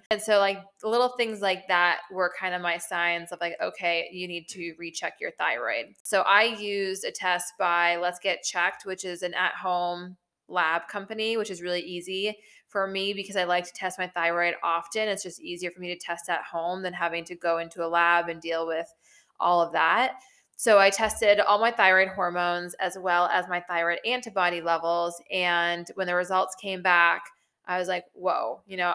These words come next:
I knew I wasn't feeling well, but I didn't realize how bad my levels were.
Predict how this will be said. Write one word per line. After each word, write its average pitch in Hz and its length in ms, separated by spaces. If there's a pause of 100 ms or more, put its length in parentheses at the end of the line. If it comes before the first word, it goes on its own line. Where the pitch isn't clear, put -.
I 185 520
knew 214 300
I 254 80
wasn't 233 380
feeling 196 400
well, 196 440
but 208 120
I 190 300
didn't 190 280
realize 190 400
how 180 560
bad 170 400
my 165 480 (320)
levels 175 480
were. 107 320